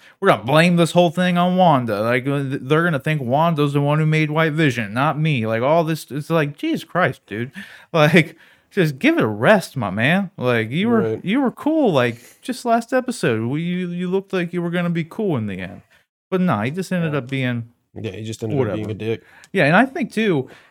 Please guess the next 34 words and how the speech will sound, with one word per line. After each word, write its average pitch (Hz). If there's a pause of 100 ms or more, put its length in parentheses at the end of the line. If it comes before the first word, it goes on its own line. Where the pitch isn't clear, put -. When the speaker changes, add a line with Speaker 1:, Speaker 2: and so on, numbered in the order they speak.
(140)
Speaker 1:
he 254
knew 254
the 208
kids 170
weren't 147
real, 156
so, 156
like, 135
I 156
don't 180
really 180
care 147
that 143
he 135
went 131
to 127
shoot 139
the 113
kids, 143
but -
the 123
fact 190
that 151
you 190
just 139
made 117
a 110
good 113
point, 147 (1160)
he 240
just 277
kept 240
shooting 240
Wanda. 339